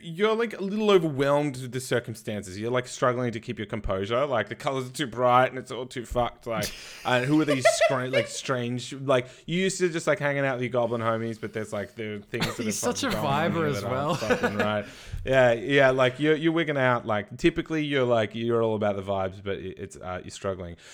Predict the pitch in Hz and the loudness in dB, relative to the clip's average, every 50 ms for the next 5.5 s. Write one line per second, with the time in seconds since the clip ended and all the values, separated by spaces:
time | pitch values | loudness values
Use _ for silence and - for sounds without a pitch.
0 | - - - - - - 135 - - _ _ _ - 127 165 226 262 233 208 226 | -20 -14 -4 -2 0 0 0 -2 -6 _ _ _ -8 -4 -2 -2 -2 -2 -4 -6
1 | - - 175 156 127 - 131 120 117 - - 123 - - 123 113 104 - 113 110 | -4 0 -2 -2 0 0 -2 -2 -2 -4 -10 -14 -4 -2 -2 -2 -2 -2 -2 -2
2 | 107 104 101 98 95 92 - - 98 95 92 - - - 87 107 113 110 110 - | 0 0 0 0 -2 -4 -6 -6 -8 -8 -10 -10 -12 -6 0 0 0 0 0 -4
3 | - - - - - 85 82 127 117 - - - _ _ _ _ _ _ _ - | -6 -14 -14 -12 -10 -6 -6 -6 -6 -6 -14 -20 _ _ _ _ _ _ _ -2
4 | 123 180 277 440 539 554 539 494 440 339 226 160 131 - - - - - - - | 0 0 0 0 2 2 2 2 2 0 -2 -2 -4 -6 -6 -4 -2 -2 -2 -4
5 | - - - - - 160 170 190 202 | -6 -8 -10 -10 -6 -2 -2 -2 -2